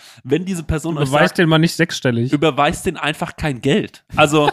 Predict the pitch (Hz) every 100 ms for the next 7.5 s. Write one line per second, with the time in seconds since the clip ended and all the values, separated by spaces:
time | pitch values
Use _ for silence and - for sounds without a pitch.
0 | - - - 143 180 196 185 160 - 151
1 | - 180 220 214 135 135 160 147 147 -
2 | - 160 - 131 151 - - 185 202 151
3 | 131 131 123 135 123 123 120 120 120 147
4 | 135 131 131 139 143 147 139 135 151 143
5 | - 135 131 - - - 127 143 208 -
6 | 123 - 123 127 123 147 151 151 139 127
7 | 131 117 120 143 -